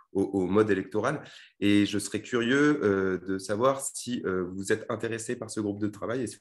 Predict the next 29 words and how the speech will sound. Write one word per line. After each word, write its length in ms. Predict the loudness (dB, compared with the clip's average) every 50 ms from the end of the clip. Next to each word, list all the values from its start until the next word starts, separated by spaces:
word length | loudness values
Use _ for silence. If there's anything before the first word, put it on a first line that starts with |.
| _
vous 80 | -16 -16
pouvez 240 | -12 -4 -2 -2 -2
inscrire 260 | -2 -2 -6 -6 -6 -4
oui, 300 | -4 -4 -4 -4 -8 -10 -8
euh, 60 | -8
directement 400 | -2 0 0 0 0 -4 -6 -6
dans 120 | -2 -2 -2
le 80 | -2 -2
chat. 200 | -4 -8 -8 -8 -18 _ _ _ -20 -20 -20 _ _ _
Comme 120 | -8 -8 -2
ça, 120 | 0 0
on 80 | 0 0
voit 200 | 0 0 0 0
un 60 | -2
peu, 160 | -4 -2 0
euh, 300 | 2 2 2 2 0 -4
qui, 220 | -8 -8 -2 0 2
euh, 160 | 2 0 0 -4 -10
qui 160 | -14 -4 -2
a 80 | 0 0
envie, 400 | 0 0 -2 -4 -4 -2 0 0
euh, 60 | 0
de 100 | 0 -2
participer 500 | -8 -10 -14 -12 -14 -14 -12 -6 -4 -2
à 120 | -2 -2
ce 140 | -4 -6 -12
type 200 | -12 -12 -12 -6
de, 140 | -6 -6 -6 -6 -16 -20 -20 -20 _ _
d'exercice. 640 | -4 -4 -2 -2 -4 -4 -6 -14 -16 -18 -20 -20